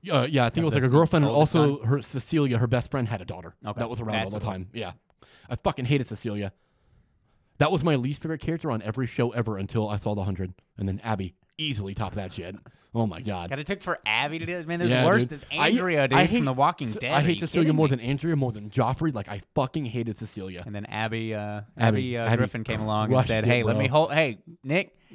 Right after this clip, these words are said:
Speaker 2: I know
Speaker 1: Yeah.
Speaker 2: you've been wanting to replace somebody,
Speaker 1: <laughs>
Speaker 2: your number one most hated character on television.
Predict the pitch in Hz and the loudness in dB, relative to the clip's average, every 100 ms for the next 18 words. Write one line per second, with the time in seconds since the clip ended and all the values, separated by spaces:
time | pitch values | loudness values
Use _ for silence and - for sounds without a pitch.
0 | - 110 117 143 175 170 170 156 170 180 | -8 0 4 4 4 2 2 4 2 2
1 | 165 151 - 160 170 - 302 160 160 285 | -2 -4 0 2 2 4 2 6 6 6
2 | 160 - 139 131 170 156 151 156 151 151 | 4 4 4 6 4 6 2 2 2 0
3 | - 151 147 147 151 - 151 147 156 156 | 0 -2 -2 -2 -2 -4 -6 -2 -2 -2
4 | 160 165 | -4 -4